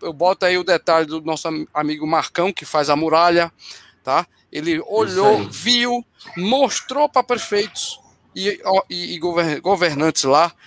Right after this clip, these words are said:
Speaker 1: e infelizmente não conseguiu fazer, mas aqui, graças a Deus, a prova tá, tá perfeitamente,
Speaker 2: Modelo,
Speaker 1: é,
Speaker 2: né? Você viu como
Speaker 1: já,
Speaker 2: modelo foi
Speaker 1: exato,
Speaker 2: bastante
Speaker 1: modelo
Speaker 2: interessante pra gente aí.
Speaker 1: espetacular,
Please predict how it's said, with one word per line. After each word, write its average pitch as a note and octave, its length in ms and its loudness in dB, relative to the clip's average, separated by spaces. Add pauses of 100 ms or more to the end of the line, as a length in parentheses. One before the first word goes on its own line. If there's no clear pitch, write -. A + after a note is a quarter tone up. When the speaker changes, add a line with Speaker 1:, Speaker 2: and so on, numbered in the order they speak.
(160)
Speaker 1:
e F3 100 -2
infelizmente E3+ 560 0
não E3 140 -2
conseguiu D#3+ 420 -6
fazer, E3 460 0 (200)
mas D#3+ 280 2
aqui, E3 220 -2
graças E3+ 460 0
a D#3+ 80 4
Deus, D#3 260 -4
a C#3 80 -2
prova D3+ 300 -2
tá, C3+ 200 -4 (340)
tá D3 560 4 (720)
perfeitamente, E3+ 800 0
Speaker 2:
Modelo, B2 440 2
Speaker 1:
é, C3 80 -6
Speaker 2:
né? C#3 100 -14 (240)
Você - 160 -4
viu B2+ 240 -4
como D3 320 -4
Speaker 1:
já, D#3+ 180 2
Speaker 2:
modelo C3 140 0
foi - 580 -16
Speaker 1:
exato, A#2+ 180 4
Speaker 2:
bastante A2+ 180 -2
Speaker 1:
modelo G3+ 540 2
Speaker 2:
interessante - 160 0
pra F#3 100 0
gente G3+ 120 -2
aí. G3 60 4
Speaker 1:
espetacular, F#3 420 4